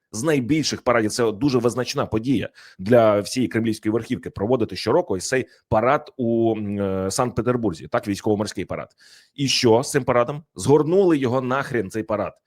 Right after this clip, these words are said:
Так само, як і Путін сховався десь там і потім розповідав про те, які він буде лички, чи ярлики, чи ордени вішати своїм, е, військовим генералам. Обісралися, сховалися, тому що прилетіли українські дрони. А тут Пісков виходить і каже про те, що, слухайте, це ніяк не вплинуло на графік Путіна.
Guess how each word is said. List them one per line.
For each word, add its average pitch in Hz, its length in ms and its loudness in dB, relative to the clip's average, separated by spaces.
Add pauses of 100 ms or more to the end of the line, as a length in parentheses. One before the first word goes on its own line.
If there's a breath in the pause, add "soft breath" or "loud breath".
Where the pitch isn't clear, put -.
Так 127 120 -2
само, 156 200 0
як 147 120 -4
і 147 40 -4
Путін 110 320 -6
сховався 143 440 0
десь 101 160 -6
там 95 160 -8
і 104 40 -6
потім 135 260 -6
розповідав 110 480 -2
про 107 120 -6
те, 127 120 -2
які 113 180 -4
він 107 120 -4
буде 98 220 -2 (260 loud breath)
лички, 127 380 -2
чи 107 140 -4
ярлики, 110 360 -2
чи 98 360 -4
ордени 104 520 -2
вішати 107 340 -8
своїм, 98 460 -8
е, 92 260 -8 (220 soft breath)
військовим 113 400 0
генералам. 90 420 -2 (200 soft breath)
Обісралися, 135 680 2
сховалися, 127 520 0
тому 104 180 -8
що 107 140 -8
прилетіли 107 360 0
українські 101 340 -6
дрони. 87 260 -8
А 110 40 -4
тут - 200 -18
Пісков 135 320 -2
виходить 131 520 -4
і 107 60 -8
каже 123 220 0
про 113 100 -8
те, 113 120 -6
що, 110 140 -10
слухайте, 107 320 -4
це 131 140 -2
ніяк 131 260 0
не 113 60 -6
вплинуло 113 440 0
на 107 100 2
графік 101 280 -4
Путіна. 80 340 -20